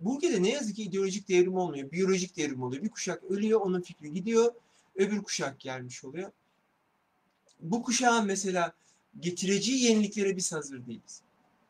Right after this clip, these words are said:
Ama şu an yönetimde ve karar mekanizmalarında biz varız. Ya bu, o çocuklara çok zavallı,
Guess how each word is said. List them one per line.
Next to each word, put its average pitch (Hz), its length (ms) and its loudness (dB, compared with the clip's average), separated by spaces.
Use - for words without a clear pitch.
Ama 214 180 6
şu 294 200 2
an 285 100 6
yönetimde 214 520 6
ve 202 120 4
karar 208 240 6
mekanizmalarında 165 800 -4
biz 127 160 -20
varız. - 280 -18
Ya 165 140 -6
bu, 196 180 0
o 185 160 2
çocuklara 202 480 0
çok 233 200 -4
zavallı, 170 720 4